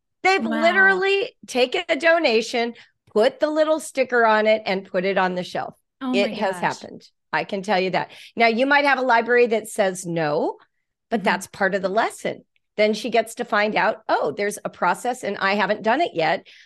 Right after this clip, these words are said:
Speaker 1: but
Speaker 2: Mm-hmm.
Speaker 1: now I know what the process is. And as I get older, my dream is to achieve that process." That was how my mother started as a writer.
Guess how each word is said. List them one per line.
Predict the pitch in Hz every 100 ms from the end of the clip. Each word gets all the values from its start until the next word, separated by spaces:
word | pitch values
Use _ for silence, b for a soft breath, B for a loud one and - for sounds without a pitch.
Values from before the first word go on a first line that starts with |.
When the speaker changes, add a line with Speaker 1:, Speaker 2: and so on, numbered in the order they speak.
| -
Speaker 1:
but | 208
Speaker 2:
Mm-hmm. | 190
Speaker 1:
now | 180 294
I | 294
know | 190 175
what | 180 -
the | -
process | - 180 220 214 190
is. | 175 175
And | 170
as | 175 156 -
I | 175
get | 185 -
older, | 170 196 151 - _
my | 180 175
dream | 180 180 220 190 180
is | 180 160 -
to | 175
achieve | 165 - 170
that | 180 147
process." | - 185 208 - - - _ b b _ -
That | 165 214 233
was | 311 294 -
how | - - 214 233
my | 214
mother | 196 185 185 190
started | 180 - 175 180 165
as | 165
a | 160
writer. | 151 156 - -